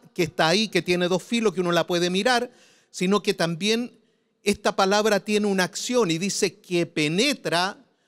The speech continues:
hasta partir el alma y el espíritu, las coyunturas y los tuétanos. Y aquí hay algo interesante que debemos considerar.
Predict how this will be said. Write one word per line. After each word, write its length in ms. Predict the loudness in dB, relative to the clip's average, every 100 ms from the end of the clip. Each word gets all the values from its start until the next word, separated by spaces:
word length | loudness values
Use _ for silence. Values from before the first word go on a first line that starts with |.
| _ -4
hasta 480 | -2 -2 -2 -2 0
partir 460 | -2 -2 -6 -2
el 140 | 0 2
alma 600 | 0 -2 -4 -4 -6 -8 _ _ -10
y 180 | -2 0
el 140 | 2
espíritu, 920 | 0 -4 -4 -2 -2 -6 -8 -14 -14 _ _ _ _ _ -6
las 240 | -2 -2
coyunturas 1300 | _ 0 2 2 -2 -2 -6 -4 0 0 -2 -6 -14 _
y 120 | -6 -2
los 220 | -2 -4 _
tuétanos. 800 | 0 0 0 -4 -4 -6 -8 -14 _ _ _ _ _ _ _ _ _
Y 100 | -2
aquí 200 | 0 2
hay 160 | 2 4
algo 340 | 2 0 0
interesante 1040 | -2 0 0 0 0 0 0 0 -4 -6
que 120 | -4 -2
debemos 360 | 0 0 0
considerar. 500 | 0 -2 0 -2 -4